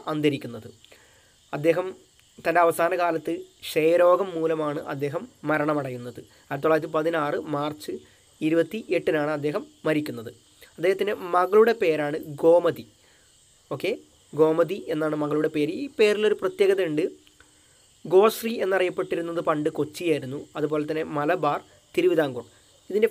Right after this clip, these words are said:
ഫസ്റ്റ് അക്ഷരങ്ങൾ ചേർത്തിട്ടാണ് അദ്ദേഹം മകൾക്ക് ഗോമതി എന്ന പേര് അദ്ദേഹം നൽകിയത്. ഇനി അദ്ദേഹത്തിൻ്റെ ശവകുടീരം സ്ഥിതി ചെയ്യുന്നത്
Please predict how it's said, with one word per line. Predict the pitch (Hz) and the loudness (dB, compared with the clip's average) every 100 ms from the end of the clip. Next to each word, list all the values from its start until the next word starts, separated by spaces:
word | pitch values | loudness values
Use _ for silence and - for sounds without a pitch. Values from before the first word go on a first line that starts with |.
| - | 0
ഫസ്റ്റ് | 202 - - - 180 | -2 -2 -10 -8 -8
അക്ഷരങ്ങൾ | - 180 180 185 185 | -2 -2 0 -2 0
ചേർത്തിട്ടാണ് | 160 160 160 156 165 - _ - 156 | -4 -4 -4 -4 -4 -8 _ -10 2
അദ്ദേഹം | 160 170 160 | 2 2 0
മകൾക്ക് | 151 160 156 170 151 | 0 0 0 -6 0
ഗോമതി | 151 151 156 147 156 160 | 0 2 0 -2 -4 -4
എന്ന | 139 135 | -8 -8
പേര് | 139 139 147 | -6 -6 -6
അദ്ദേഹം | 131 147 190 170 | -6 -6 -2 0
നൽകിയത്. | 135 120 113 - _ - _ _ _ - 196 | -2 -4 -14 -16 _ -20 _ _ _ -4 2
ഇനി | 214 214 | 2 0
അദ്ദേഹത്തിൻ്റെ | 175 190 196 190 | 2 2 2 -2
ശവകുടീരം | 175 190 202 202 202 196 | 0 2 2 2 2 0
സ്ഥിതി | 160 165 | -2 -2
ചെയ്യുന്നത് | 156 147 151 | -2 -2 -4